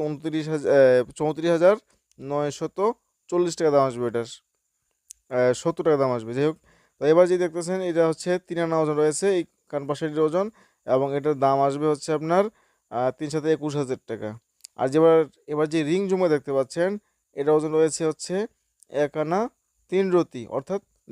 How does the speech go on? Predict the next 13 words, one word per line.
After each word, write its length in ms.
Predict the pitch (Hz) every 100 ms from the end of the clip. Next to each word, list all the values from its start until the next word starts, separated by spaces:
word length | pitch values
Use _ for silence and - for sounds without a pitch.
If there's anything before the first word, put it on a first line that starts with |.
| 139
দেড় 180 | 170 170
আনা 140 | 156 139
ওজন। 180 | 110 104 - _ _ -
আর 80 | 120
এই 80 | 123
দেড় 240 | 131 151
আনা 120 | 165 175
স্বর্ণের 400 | - 143 151 156
দাম 200 | 175 180 208 _ _ _ -
আসতেছে 360 | 135 - 151 175
আপনার 240 | 147 156
হচ্ছে 260 | 151 - 175 202 226 _ _ - 123 92
এক 180 | 143